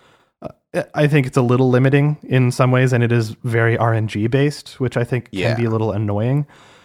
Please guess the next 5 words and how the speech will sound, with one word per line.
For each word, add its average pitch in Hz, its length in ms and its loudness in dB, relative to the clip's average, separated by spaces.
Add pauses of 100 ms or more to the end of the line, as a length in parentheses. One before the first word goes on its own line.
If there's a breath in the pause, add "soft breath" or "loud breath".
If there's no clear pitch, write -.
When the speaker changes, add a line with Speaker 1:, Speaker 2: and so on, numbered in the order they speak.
(120 soft breath)
Speaker 1:
Um, 104 680 0 (540)
but 123 340 0 (340)
everything 151 500 4
around 113 500 2
it - 200 -10